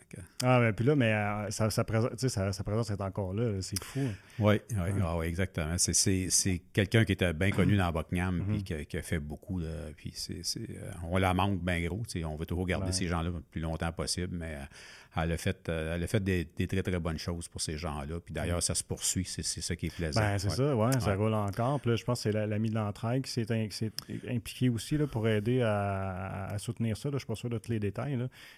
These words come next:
Speaker 2: Mais, euh, mais ouais, c'est de voir, euh, puis
Speaker 1: Ouais.
Speaker 2: là, le service a changé avec la pandémie, tout ça, là,
Speaker 1: Exact,
Speaker 2: euh,
Speaker 1: ouais.
Speaker 2: ça, ça change un peu la façon qu'ils le font, là, mais au moins, ils sont encore là,
Speaker 1: Ouais,
Speaker 2: puis ils offrent
Speaker 1: ah ouais,
Speaker 2: encore,
Speaker 1: c'est,
Speaker 2: euh,
Speaker 1: c'est bien que ça se poursuive encore. Je suis certain
Speaker 2: Ouais.
Speaker 1: que d'en haut, euh,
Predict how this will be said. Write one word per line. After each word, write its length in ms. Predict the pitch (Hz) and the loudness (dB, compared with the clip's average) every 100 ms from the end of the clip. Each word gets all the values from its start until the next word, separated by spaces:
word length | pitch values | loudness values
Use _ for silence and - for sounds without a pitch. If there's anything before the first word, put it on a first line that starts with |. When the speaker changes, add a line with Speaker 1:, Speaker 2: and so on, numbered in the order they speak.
| _ | _
Speaker 2:
Mais, 260 | 101 98 95 | -4 -2 0
euh, 340 | 92 90 92 92 | -2 -4 -4 -4
mais 80 | |
ouais, 160 | 92 113 | -4 -4
c'est 140 | - | -6
de 40 | 95 | -6
voir, 200 | 98 98 | -6 -4
euh, 120 | 98 | -6
puis 140 | 95 104 | -2 0
Speaker 1:
Ouais. 60 | |
Speaker 2:
là, 60 | 113 | 2
le 80 | 110 | 0
service 380 | - 107 117 113 | 0 2 2 0
a 60 | |
changé 320 | 107 104 98 | 0 -2 0
avec 140 | 110 104 | 0 -2
la 80 | 101 | -4
pandémie, 380 | 104 104 110 | -2 0 0
tout 80 | 107 | -2
ça, 140 | - 117 | -2 0
là, 100 | 107 | 2
Speaker 1:
Exact, 260 | 104 78 | 2 0
Speaker 2:
euh, 120 | 95 | -2
Speaker 1:
ouais. 60 | 95 | -2
Speaker 2:
ça, 220 | 78 92 98 | -4 -6 -6
ça 140 | 92 | -8
change 200 | - 104 | -6 -6
un 60 | 110 | -4
peu 100 | 113 | -4
la 60 | |
façon 220 | 104 101 113 | -6 -6 -6
qu'ils 160 | 107 | -6
le 40 | 92 | -8
font, 200 | 127 160 | -8 -4
là, 60 | |
mais 80 | 107 | -2
au 80 | 98 | -2
moins, 160 | 104 123 | -2 -2
ils 40 | |
sont 160 | 104 104 | -4 -6
encore 300 | 95 95 95 | -6 -6 -2
là, 80 | |
Speaker 1:
Ouais, 220 | 98 92 92 | 2 2 2
Speaker 2:
puis 20 | |
ils 40 | |
offrent 100 | 98 | 0
Speaker 1:
ah 100 | 80 | -2
ouais, 60 | 82 | -2
Speaker 2:
encore, 80 | 101 | -2
Speaker 1:
c'est, 140 | 90 | -4
Speaker 2:
euh, 60 | 85 | -6
Speaker 1:
c'est 200 | 82 78 | -4 -4
bien 100 | 85 | -2
que 60 | |
ça 100 | - | -2
se 80 | - | -4
poursuive 360 | - 92 90 80 | -8 -8 -4 -4
encore. 300 | 73 90 85 | -4 -6 -6
Je 60 | |
suis 80 | - | -4
certain 180 | 98 95 | -2 -2
Speaker 2:
Ouais. 20 | |
Speaker 1:
que 80 | 85 | 2
d'en 220 | 87 82 | 2 2
haut, 200 | 87 87 | 2 0
euh, 80 | 78 | -2